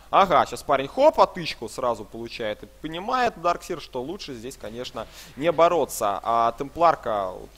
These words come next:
сейчас, по-моему, вообще у всех такой наряд темпларочки имеется. Ну, конечно, что не говори, вот это, наверное, единственная причёсочка у темпларки, которая и вообще удалась, э, команде Valve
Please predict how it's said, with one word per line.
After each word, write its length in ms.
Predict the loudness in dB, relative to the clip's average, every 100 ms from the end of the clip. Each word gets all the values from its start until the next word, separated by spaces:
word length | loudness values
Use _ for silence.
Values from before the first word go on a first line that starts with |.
| -20 -16
сейчас, 160 | -14 -10
по-моему, 640 | -8 -6 -6 -8 -10 -14 -18 -18
вообще 280 | -16 -14 -12
у 120 | -10
всех 280 | -6 -6 -6
такой 280 | -12 -14 -12
наряд 360 | -8 -6 -8
темпларочки 680 | -14 -10 -8 -6 -10 -16 -20 -20 -20 -18 -12
имеется. 680 | -8 -4 -2 -4 -4 -4 -6 -16 _ _ _ _ -20 -20 -8
Ну, 200 | -6 -6
конечно, 400 | -6 -4 -4 -6
что 160 | -6 -6
не 100 | -2
говори, 240 | 2 4 4
вот 180 | 2
это, 100 | -4 -6
наверное, 240 | -4 -4
единственная 480 | -6 -8 -8 -8 -10 -10 -20 -20 -20 -12
причёсочка 540 | -10 -6 -6 -8 -12 -10
у 100 | -8
темпларки, 460 | -6 0 0 -2
которая 460 | -10 -8 -6 -6 -6
и 140 | -8 -14 -18
вообще 260 | -14 -12 -10
удалась, 560 | -4 0 0 -2 -6 -12
э, 600 | -10 -8 -8 -10 -12 -14 -18 -20 -20 -20 -20 -20 -20 -20 -20 -20 -20 -20 -20 -16 -8
команде 400 | -4 -4 -4 -2
Valve 300 | 2 2